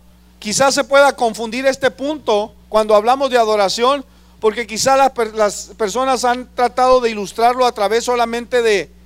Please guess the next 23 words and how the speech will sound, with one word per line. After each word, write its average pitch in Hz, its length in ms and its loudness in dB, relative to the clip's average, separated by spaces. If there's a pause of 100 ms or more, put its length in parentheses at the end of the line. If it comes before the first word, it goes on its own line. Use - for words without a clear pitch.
(120)
de 214 120 -2
tocar 220 320 0
un 254 160 -2
instrumento 240 800 -4
o 202 180 0
de 202 160 -2
cantar 226 440 -2
melodías. 226 800 -4 (480)
Pero 208 200 4
realmente 269 540 2
la 254 120 0
adoración 214 540 -2
al 262 140 -4
Señor 233 340 -2
es 262 300 -2
en 214 160 -2
parte 247 360 0
en 220 140 -4
toda 269 440 4
nuestra 214 460 -4
vida 233 280 -2
de 220 100 -2
obediencia 190 840 -4